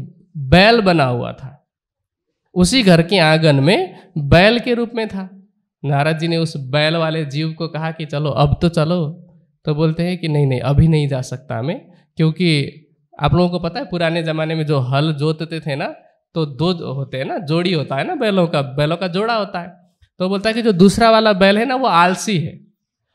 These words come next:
अगर मैं भी चला जाऊंगा तो मेरे बच्चों का नुकसान हो जाएगा, तो आप थोड़े समय बाद में आना।"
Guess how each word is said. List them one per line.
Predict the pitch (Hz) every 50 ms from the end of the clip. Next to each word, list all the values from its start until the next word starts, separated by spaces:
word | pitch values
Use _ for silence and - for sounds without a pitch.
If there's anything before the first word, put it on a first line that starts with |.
| _ _ -
अगर | 170 180 202 214 202
मैं | 185 185 196 208 202
भी | 226 240
चला | 208 226 214 214 214
जाऊंगा | 202 208 208 208 220 226
तो | 226 226
मेरे | 214 196 196 202 202
बच्चों | 190 196 190 - 208 202
का | 202 220 214
नुकसान | 208 196 185 190 - 214 202 190 175
हो | 151 127
जाएगा, | 123 127 120 110 107 120 117 - - - _ _ _ _ _ _ _ _ _ -
तो | -
आप | 190 208 202 - 180
थोड़े | 190 190 208
समय | 190 202 214 220 233
बाद | 190 175 170 165 160 156
में | 160 165 151 135
आना।" | 131 127 127 117 113 120 135